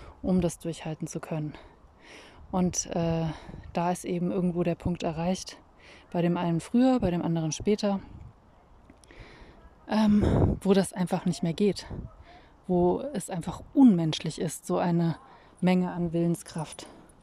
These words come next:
aufbringen zu können. Und je öfter man das probiert hat, also je öfter man durch diesen Zyklus gegangen ist, sich zu dick finden, unabhängig davon, ob man das jetzt wirklich ist oder nicht,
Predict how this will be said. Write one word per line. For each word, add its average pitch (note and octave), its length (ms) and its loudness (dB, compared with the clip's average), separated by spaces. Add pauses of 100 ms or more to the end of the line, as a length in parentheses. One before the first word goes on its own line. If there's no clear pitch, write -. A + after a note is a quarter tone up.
(160)
aufbringen E3+ 560 0
zu - 160 -12
können. D#3 440 -2 (960)
Und F3 520 -6
je F#3 180 -2
öfter F#3+ 400 -2
man F3 200 -4
das F3 180 -6
probiert F#3 440 -2
hat, A#3 180 -2
also E3+ 180 -6
je F3 200 -6
öfter F#3 280 -4
man F3 280 -4 (440)
durch G3 220 -2
diesen F3 260 -6
Zyklus - 480 -6
gegangen E3 440 -6
ist, - 360 -6 (1040)
sich G3 320 0
zu - 140 -6
dick G#3 220 0
finden, G3+ 760 2
unabhängig E3+ 600 0
davon, F3 400 -2
ob E3 140 -10
man D#3+ 140 -2
das D3+ 160 -6
jetzt - 160 -10
wirklich - 280 -8
ist - 140 -2
oder F3 200 2
nicht, A#3+ 260 6